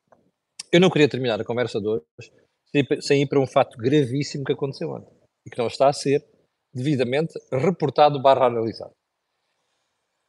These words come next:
Portugal foi aos mercados ontem financiar-se e foi buscar pouco mais de setecentos milhões de euros em dívida a doze meses. Doze meses.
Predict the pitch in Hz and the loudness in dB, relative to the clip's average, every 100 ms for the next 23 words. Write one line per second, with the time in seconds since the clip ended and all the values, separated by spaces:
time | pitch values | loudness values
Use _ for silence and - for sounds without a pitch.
0 | _ _ - 262 220 185 131 - 196 156 | _ _ 2 4 6 6 6 6 6 6
1 | 135 135 131 104 87 107 127 104 104 101 | 2 -2 0 -2 -2 -2 -2 -2 -4 -6
2 | - _ _ _ - - 165 170 151 120 | -10 _ _ _ -18 -2 2 2 0 -2
3 | 76 - - _ _ _ _ _ _ _ | -4 -8 -18 _ _ _ _ _ _ _
4 | _ _ _ _ _ _ - - 143 196 | _ _ _ _ _ _ -20 -10 -2 0
5 | 170 - 196 165 - 226 226 143 110 - | 0 4 2 2 0 0 0 0 0 2
6 | 160 185 170 - 101 101 131 131 147 147 | 0 0 -4 -4 -6 -6 -2 0 0 -4
7 | - _ _ _ _ _ _ _ - 160 | -12 _ _ _ _ _ _ _ 2 2
8 | 135 190 160 170 175 180 - 135 165 143 | 4 4 4 4 2 2 0 0 2 0
9 | 117 104 - - - _ _ _ _ _ | -2 -8 -10 -16 -20 _ _ _ _ _
10 | _ _ _ _ _ _ _ _ _ _ | _ _ _ _ _ _ _ _ _ _
11 | _ _ _ _ _ _ _ _ _ _ | _ _ _ _ _ _ _ _ _ _
12 | _ _ _ - 95 123 120 113 101 87 | _ _ _ -20 -8 -4 -4 -6 -8 -10
13 | 73 - | -12 -16